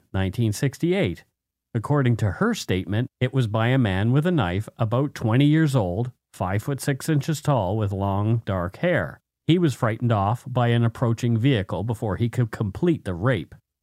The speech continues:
The victim from the attack that occurred on January thirty-first, nineteen sixty-nine, she said the time was exactly seven oh seven A M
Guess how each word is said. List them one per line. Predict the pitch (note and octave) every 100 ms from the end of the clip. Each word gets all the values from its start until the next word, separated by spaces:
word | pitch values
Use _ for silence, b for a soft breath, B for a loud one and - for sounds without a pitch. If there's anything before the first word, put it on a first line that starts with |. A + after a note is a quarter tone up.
| -
The | A2+
victim | A2+ F#3+ - F#3+
from | E3+ B2
the | G#2+
attack | G2+ - D#3 D3
that | A#2 F#2+
occurred | - C3+ A#2
on | F#2+ A2+ G#2+
January | A2 B2 D3 A#2+ G#2
thirty-first, | C3 G#2+ F#2+ - E3+ G#3 -
nineteen | A#2+ G#2+ A#2 G2
sixty-nine, | - G#2+ - F#2+ B2 E3 G#2+ C#3 D3+ _ _ _ -
she | - E3+ G3+
said | D3 G2 F#2+
the | A2
time | - B2 A#2
was | A2+ G#2+
exactly | G2 F#2+ F#2 C#3+ A3+ C3+ G#2+
seven | - D3 C#3+ C3+
oh | A#2+
seven | - D#3 A#2 A#2+
A | A2+ B2 B2+
M | F3 F2+